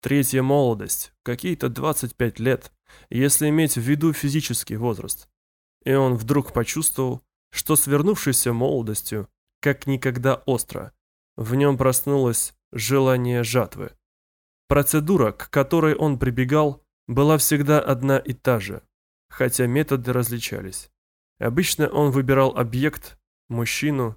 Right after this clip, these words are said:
или женщину, захватывал свою жертву и играл ей колыбельную. А именно колыбельную Брамса, самое известное музыкальное произведение, созданное его покровителем.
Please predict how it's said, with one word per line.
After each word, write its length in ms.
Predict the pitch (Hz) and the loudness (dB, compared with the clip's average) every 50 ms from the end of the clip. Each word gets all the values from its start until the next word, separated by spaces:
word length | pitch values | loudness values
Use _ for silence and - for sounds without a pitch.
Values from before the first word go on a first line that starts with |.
| _ _ | _ _
или 240 | - 123 113 110 107 | -6 -6 -4 -4 -4
женщину, 640 | 104 107 135 139 127 120 - - - - - - _ _ _ _ _ _ _ _ - | -4 -2 -2 -2 -2 -2 -6 -8 -10 -14 -14 -16 _ _ _ _ _ _ _ _ -6
захватывал 720 | 110 107 127 127 - - 156 160 151 - 135 127 123 120 | -2 0 0 0 2 2 2 2 2 2 0 0 0 0
свою 280 | - - 120 120 117 113 | -2 -2 -2 -2 -2 -2
жертву 560 | - - 147 147 139 - - 120 117 110 - _ _ _ - | 0 0 0 0 -2 -4 -6 -6 -6 -6 -10 _ _ _ -4
и 200 | 143 143 139 131 | -2 0 0 0
играл 320 | 123 131 127 131 135 135 | 0 2 2 2 2 2
ей 340 | 127 123 120 120 117 117 - _ - | 2 0 -2 -2 -2 -6 -10 _ -10
колыбельную. 840 | - 127 127 135 139 135 135 135 120 101 90 90 95 90 87 - _ _ _ _ _ _ _ _ _ _ _ - | -6 -4 -2 -2 -2 0 0 0 0 0 -4 -8 -12 -14 -14 -16 _ _ _ _ _ _ _ _ _ _ _ -4
А 160 | - 117 135 | 0 2 4
именно 360 | 156 175 185 185 185 185 180 | 4 4 4 4 4 2 2
колыбельную 960 | 175 - - 165 160 160 156 127 131 131 131 135 135 131 131 131 127 131 131 _ | 0 0 0 0 2 2 2 2 2 2 2 2 0 0 0 0 -2 -4 -6 _
Брамса, 760 | - 117 113 123 131 127 113 101 92 - - - 69 - - _ _ _ _ _ _ _ _ | -8 -4 0 2 2 2 2 0 -2 -4 -4 -4 -8 -14 -18 _ _ _ _ _ _ _ _
самое 520 | - - - 165 160 156 147 139 135 - - | -4 -2 0 2 2 4 4 2 2 0 0
известное 680 | - 135 127 123 135 147 135 113 - - 104 95 98 98 | -2 -4 -2 0 0 2 2 2 0 -2 -6 -8 -8 -6
музыкальное 640 | 104 107 107 - 123 - - 127 123 123 120 117 110 | -6 -4 -2 -2 -2 0 0 0 0 0 0 -2 -2
произведение, 880 | - 113 117 113 107 107 110 107 104 135 147 143 135 123 117 113 107 - _ _ - | -2 -4 -4 -4 -4 -6 -6 -4 -4 -2 -2 -2 -2 -2 -2 -4 -6 -8 _ _ -8
созданное 840 | - - - 160 156 131 120 127 123 120 120 120 120 117 113 104 - - | -4 -2 0 0 0 0 0 -2 -2 0 0 0 0 0 -2 -4 -6 -6
его 340 | 123 123 127 131 120 120 107 | -4 -2 -2 0 0 -2 -4
покровителем. 840 | - 117 113 - 117 120 120 117 104 101 - - - 85 101 117 | -4 -6 -8 -6 -4 -4 -2 -4 -6 -8 -10 -14 -14 -14 -16 -18